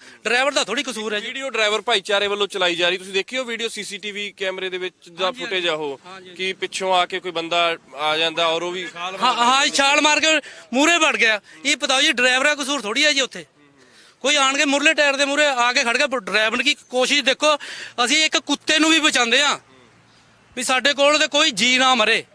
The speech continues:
Speaker 1: ਬਤਾਓ, ਇਹ ਸਾਡਾ ਥੋੜ੍ਹੀ ਕਸੂਰ ਹੈ ਵੀ ਕੋਈ ਆਣ ਕੇ ਵਿੱਚ ਵੜ ਜਾਏਗਾ ਤਾਂ ਇਹ ਸਾਡਾ ਕਸੂਰ ਥੋੜ੍ਹੀ ਹੁੰਦਾ ਜੀ।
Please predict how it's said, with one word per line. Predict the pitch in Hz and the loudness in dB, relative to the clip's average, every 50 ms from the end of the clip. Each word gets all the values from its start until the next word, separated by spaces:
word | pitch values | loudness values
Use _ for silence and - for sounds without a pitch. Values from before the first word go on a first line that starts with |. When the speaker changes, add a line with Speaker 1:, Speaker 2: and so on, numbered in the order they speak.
| - | -18
Speaker 1:
ਬਤਾਓ, | 196 190 233 240 220 180 - - - | -4 0 0 0 0 -2 -6 -8 -4
ਇਹ | 240 254 277 | -2 -2 0
ਸਾਡਾ | - 269 262 240 285 285 | 2 0 0 0 0 2
ਥੋੜ੍ਹੀ | 247 262 269 311 | 2 2 2 0
ਕਸੂਰ | 302 302 262 294 294 302 | 0 0 0 2 2 2
ਹੈ | 311 | 2
ਵੀ | 311 | 2
ਕੋਈ | 302 311 302 | 2 2 2
ਆਣ | 285 269 262 269 269 | 2 2 2 2 0
ਕੇ | 294 | -2
ਵਿੱਚ | 240 262 - 294 | -2 -2 -2 0
ਵੜ | 254 269 269 | 0 0 0
ਜਾਏਗਾ | 262 254 277 277 269 269 | 0 0 0 0 0 0
ਤਾਂ | 269 269 254 - - - - - | 0 -2 -2 -4 -10 -12 -4 -2
ਇਹ | 262 269 | -2 0
ਸਾਡਾ | - 254 254 240 269 | 0 0 0 0 -2
ਕਸੂਰ | 247 254 220 262 262 226 | -2 -4 -2 -2 -2 0
ਥੋੜ੍ਹੀ | 226 262 277 285 | 0 0 2 0
ਹੁੰਦਾ | 254 240 233 233 233 | 0 0 0 0 0
ਜੀ। | 220 214 | -2 -4